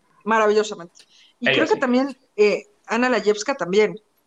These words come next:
Speaker 1: Pero claro, tienes, tienes un, un Mark Thatcher que, pues, es una,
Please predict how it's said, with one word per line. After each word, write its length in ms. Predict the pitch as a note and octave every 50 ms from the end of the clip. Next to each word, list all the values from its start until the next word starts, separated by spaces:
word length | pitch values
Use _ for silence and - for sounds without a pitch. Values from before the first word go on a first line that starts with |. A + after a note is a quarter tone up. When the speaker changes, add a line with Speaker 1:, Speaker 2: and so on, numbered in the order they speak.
| _ _ _ _ - - - - _ _ _ _ _ _ _
Speaker 1:
Pero 220 | G#3 G#3 G#3+ G#3
claro, 260 | A#3+ B3 B3+ A3 G3
tienes, 400 | - A#3+ A#3+ B3+ C4+ C4 - -
tienes 380 | _ B3+ B3 B3+ C4 B3+ - B3+
un, 260 | B3 B3 B3 B3 A#3+ -
un 140 | A3+ A3+ A3+
Mark 300 | A#3 A#3 A#3 A#3 A#3 _
Thatcher 440 | - C4 B3 C4 - G#3+ G3 G#3 - - - _ _ - - _ _ _ _ _ _ _ _ _ _
que, 280 | - A3 G#3+ G#3+ G#3+ G#3 G#3+
pues, 200 | - G3 F#3 -
es 260 | A3+ A#3+ B3 A#3+ -
una, 720 | E4 D4 A3+ G3 F3+ E3+ E3 D#3+ D3+ D3 C3 B2 B2 B2+